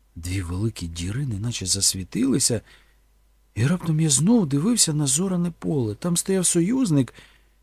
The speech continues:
як я побачив його вперше. Світло цілої сцени стало дуже ясним,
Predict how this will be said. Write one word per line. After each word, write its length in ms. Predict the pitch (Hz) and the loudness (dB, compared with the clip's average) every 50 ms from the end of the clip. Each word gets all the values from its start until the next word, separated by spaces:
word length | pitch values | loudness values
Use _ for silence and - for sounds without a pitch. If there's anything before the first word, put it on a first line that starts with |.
| _ _ | _ _
як 220 | - 117 - - 170 | -8 -8 -6 -4 -4
я 60 | 170 | -4
побачив 520 | - 143 131 135 160 165 - - 147 131 | -4 -6 -6 -4 -4 -4 -4 -4 -4 -6
його 220 | 131 135 139 147 147 | -6 -6 -6 -8 -8
вперше. 540 | - _ - 120 113 101 - - - - - _ _ _ _ _ _ _ _ _ _ _ _ _ _ _ | -10 _ -10 -10 -10 -10 -10 -12 -14 -16 -18 _ _ _ _ _ _ _ _ _ _ _ _ _ _ _
Світло 440 | - - - 107 92 - 95 92 | -2 -2 -2 -2 -2 -4 -4 -4
цілої 340 | 90 - 107 107 104 104 101 | -4 -2 -2 -2 -2 -2 -2
сцени 400 | 98 - - - 208 202 175 139 | -2 -2 -2 -2 -2 0 0 0
стало 360 | 117 - - 139 135 127 123 | 0 0 -2 -2 -4 -4 -4
дуже 280 | 104 107 120 107 113 107 | -4 -4 -4 -2 -2 -2
ясним, 520 | 107 104 - - 120 160 226 233 175 120 | -2 0 0 0 0 0 0 0 -2 -2